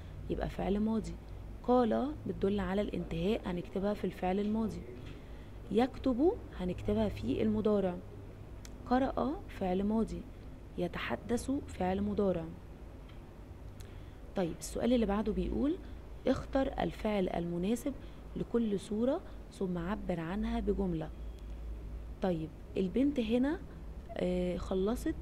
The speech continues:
ال-، أكلت التفاحة خلاص، فهنقول أكلت البنت التفاحة، يبقى ده بيدل على الماضي، يبقى مش هنكتب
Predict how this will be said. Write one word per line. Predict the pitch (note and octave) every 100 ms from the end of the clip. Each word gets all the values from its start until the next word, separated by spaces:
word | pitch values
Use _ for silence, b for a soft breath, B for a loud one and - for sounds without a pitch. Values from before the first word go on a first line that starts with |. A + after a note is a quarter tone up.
| -
ال-، | F#3+ F3+ F3+ E3+ F3+ - - -
أكلت | A3+ A#3 G3 -
التفاحة | - - - G#3 -
خلاص، | - F3+ G#3+ F4+ - B B B - -
فهنقول | F3+ - B3+ C4+ -
أكلت | A3+ A#3+ B3+ D4+ - -
البنت | F3 E3 A3 C4 - G3
التفاحة، | - F#3+ - E3 - - - -
يبقى | F3+ -
ده | E3+ G3+
بيدل | F#3+ F3+ G3 F#3+
على | E3+ F#3 A#3+ - B B B -
الماضي، | G3 G3+ F#3+ D#3 D#3 - - - - - -
يبقى | F3+ -
مش | F3 -
هنكتب | F#3 G#3 -